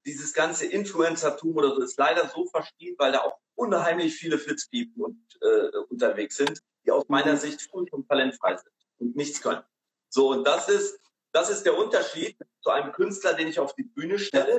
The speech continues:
Speaker 1: beim Gesang, wo man jetzt sieht, man stellt dich jetzt auf die Bühne und sieht sofort, der Junge kann was. Der kann, da, da kommt was rüber, der kann singen, der kann Songs transportieren,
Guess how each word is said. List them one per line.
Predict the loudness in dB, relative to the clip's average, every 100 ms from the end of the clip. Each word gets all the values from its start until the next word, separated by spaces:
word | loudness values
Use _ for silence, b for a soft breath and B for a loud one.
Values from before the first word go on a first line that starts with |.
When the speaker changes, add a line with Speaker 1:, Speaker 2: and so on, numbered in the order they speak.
| 0
Speaker 1:
beim | -6 -6
Gesang, | -4 -2 -2 -4 -10 _
wo | 0
man | 0
jetzt | 0 -4
sieht, | -8 -10 -12 _ _
man | -6 -4
stellt | 0 0 0
dich | -2 0
jetzt | 0
auf | 0 -2
die | -4
Bühne | -6 -2 0 0
und | 0 -4 -4
sieht | -12
sofort, | -10 -8 0 0 0 -6 _ -4
der | 0
Junge | 0 0
kann | -2 0
was. | -2 -2 -8 _
Der | -8
kann, | 0 2 0 -2
da, | 0 0
da | 0
kommt | -2 -2
was | -2 0
rüber, | 2 2
der | 2 0
kann | 0 -2 -2
singen, | -4 -4
der | -2
kann | 0 -2 -4 -6
Songs | -6 -4 -2
transportieren, | -4 -2 -6 0 0